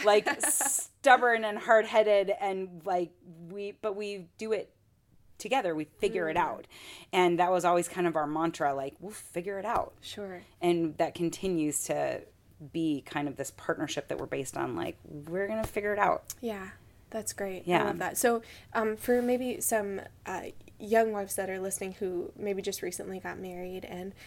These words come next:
Speaker 2: now are just starting to feel that kind of, like, rubbing that you
Speaker 1: The
Speaker 2: just
Speaker 1: friction.
Speaker 2: mentioned.
Speaker 1: There
Speaker 2: Yes.
Speaker 1: is, there is
Speaker 2: <laughs>
Speaker 1: friction. Yes.
Speaker 2: So, uh, what would you say, maybe some advice or encouragement or just, um, maybe some experience from you?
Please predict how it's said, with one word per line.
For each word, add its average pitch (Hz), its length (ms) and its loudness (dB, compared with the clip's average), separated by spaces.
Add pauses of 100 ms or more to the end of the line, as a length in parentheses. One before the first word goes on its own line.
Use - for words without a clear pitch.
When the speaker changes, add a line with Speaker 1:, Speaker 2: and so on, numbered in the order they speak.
(260)
Speaker 2:
now 196 300 0
are 185 160 0
just 196 240 -2
starting 185 300 -2
to 190 120 -10
feel 180 320 -4
that - 320 -4
kind 202 240 -10
of, 180 140 -10
like, - 180 -12
rubbing 202 560 -2
that 220 120 -6
you 220 80 -8
Speaker 1:
The 208 60 2
Speaker 2:
just 233 120 -6
Speaker 1:
friction. 240 300 4
Speaker 2:
mentioned. 240 320 4
Speaker 1:
There 269 200 8 (100)
Speaker 2:
Yes. 226 40 2
Speaker 1:
is, 202 160 -6 (120)
there 226 200 8
is 302 80 6
Speaker 2:
<laughs> 359 100 0
Speaker 1:
friction. 220 720 2
Yes. 196 200 4
Speaker 2:
So, 269 300 2 (400)
uh, 240 120 0
what 285 140 -6
would 302 120 -8
you 269 80 -8
say, 202 260 -4
maybe 202 480 -8
some 175 200 -12
advice 185 360 -12
or 180 60 -8
encouragement 185 760 -10
or - 300 -8 (340)
just, - 440 -8 (580)
um, 98 440 -10 (440)
maybe 202 320 -2 (180)
some - 180 -14
experience - 480 -16
from 214 200 -18
you? 226 180 -18